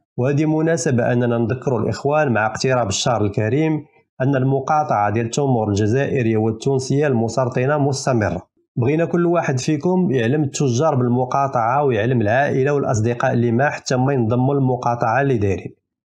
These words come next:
دابا هاد كذبون واش ما باغيش يجمع راسو من الكذوب؟ دابا انت كتقول على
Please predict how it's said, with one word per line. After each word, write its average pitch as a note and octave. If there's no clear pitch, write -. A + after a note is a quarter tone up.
دابا D3+
هاد E3
كذبون C3
واش A#2+
ما C3
باغيش C3+
يجمع B2
راسو C#3
من C3+
الكذوب؟ C3
دابا D#3+
انت F#3
كتقول E3
على B2